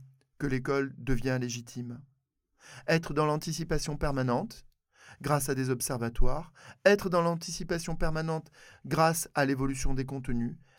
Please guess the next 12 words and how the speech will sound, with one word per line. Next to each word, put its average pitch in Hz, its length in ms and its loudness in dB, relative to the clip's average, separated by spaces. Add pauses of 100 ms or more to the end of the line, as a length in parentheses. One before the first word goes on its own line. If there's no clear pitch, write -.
(120)
être 185 240 4
dans 147 140 0
l'anticipation 135 720 -4
permanente 117 580 -4 (380)
grâce 123 560 -2 (360)
à 143 120 0
des 127 160 -4
entreprises 127 580 2 (260)
et 262 100 2
des 240 120 -2
chefs 170 220 -2
d'entreprise 135 640 -2